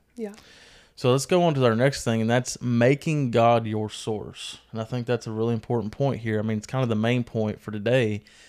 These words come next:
Speaker 2: is making God your source. So what does that look like?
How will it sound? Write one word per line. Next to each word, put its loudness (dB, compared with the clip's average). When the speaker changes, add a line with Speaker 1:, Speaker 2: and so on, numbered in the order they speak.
Speaker 2:
is -8
making -2
God -2
your -8
source. -8
So -6
what 0
does -2
that 0
look -4
like? -8